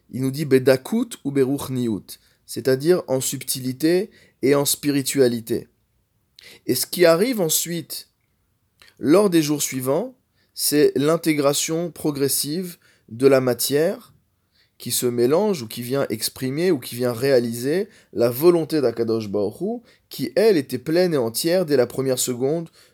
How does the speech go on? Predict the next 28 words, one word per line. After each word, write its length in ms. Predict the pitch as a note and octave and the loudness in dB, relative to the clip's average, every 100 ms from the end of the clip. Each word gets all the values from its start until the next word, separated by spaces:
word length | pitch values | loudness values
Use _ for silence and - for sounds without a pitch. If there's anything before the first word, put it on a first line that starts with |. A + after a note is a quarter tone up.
| - | -10
de 160 | A2 | 2
la 140 | C3+ B2+ | 4 4
création. 560 | - A#2 G#2 - D#2 - _ _ _ _ _ _ _ - _ _ _ _ - | 0 -4 -4 -8 -12 -16 _ _ _ _ _ _ _ -20 _ _ _ _ -10
Et 40 | G#2+ | -2
dans 100 | C3+ | 0
ce 100 | - | 4
cas-là, 200 | F3 F3+ | 4 4
on 60 | |
comprend 300 | D#3 C3+ C3+ | 0 -4 -4
beaucoup 280 | C3+ D#3 E3 | -2 -4 -4
mieux 160 | D#3+ D3+ | 0 2
la 80 | C3 | 2
Mishnah. 500 | C3 - C#3 G2 _ _ _ - | -2 -4 -4 -6 _ _ _ -14
Ce 140 | - | -6
que 80 | C3+ | -2
vient 180 | C#3 F#3+ | 2 2
nous 120 | F#3 | 2
dire 180 | D#3+ D3+ | 2 0
en 80 | C3 | 0
fait 200 | C3 B2 | -2 -2
la 120 | A#2+ | -4
Mishnah, 500 | A2+ - A2 G#2+ - _ _ - | -2 -4 -2 -4 -6 _ _ -10
c'est 140 | A2+ | -8
que 100 | C3 | -2
si 240 | C3 - G#3 | 0 2 0
on 160 | G3 | 0
était 160 | D3+ D#3 | 0 0
resté 560 | C#3+ C#3+ - C3+ F3+ | 0 -2 -2 0 0